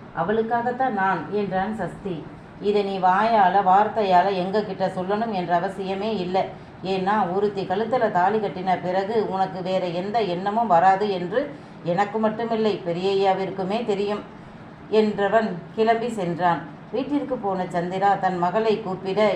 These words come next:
இதை எதிர்பார்த்தே இருந்த புகழ்விழி தெனாவட்டாக வந்தவள், "என்ன?" என்று கேட்க,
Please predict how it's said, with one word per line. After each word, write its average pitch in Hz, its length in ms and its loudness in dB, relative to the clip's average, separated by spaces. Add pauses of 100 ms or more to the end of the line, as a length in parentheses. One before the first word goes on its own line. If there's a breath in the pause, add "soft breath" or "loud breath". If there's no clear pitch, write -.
இதை 208 240 0
எதிர்பார்த்தே 220 720 2
இருந்த 196 300 0
புகழ்விழி 202 760 0 (320 loud breath)
தெனாவட்டாக 196 800 2
வந்தவள், 185 540 2 (760)
"என்ன?" 220 380 4 (260)
என்று 190 320 -4
கேட்க, 190 400 0